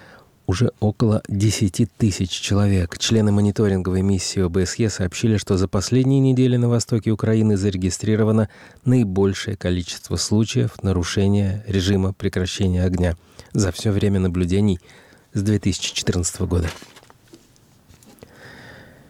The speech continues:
Чешская гуманитарная организация «Человек в беде» получила предписание властей самопровозглашенной Донецкой Народной Республики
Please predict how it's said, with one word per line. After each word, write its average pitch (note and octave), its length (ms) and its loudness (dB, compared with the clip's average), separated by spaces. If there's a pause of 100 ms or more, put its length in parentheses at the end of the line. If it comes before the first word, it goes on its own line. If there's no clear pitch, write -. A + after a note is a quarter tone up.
(880)
Чешская E3 400 -6
гуманитарная D3+ 540 0
организация C3+ 640 0
«Человек B2+ 480 0
в G2+ 80 -4
беде» A2 360 0
получила F#2 480 -2
предписание G2+ 580 0
властей F2+ 440 -2
самопровозглашенной F2 1160 -2
Донецкой F#2 480 -2
Народной F#2 380 0
Республики C#3+ 560 0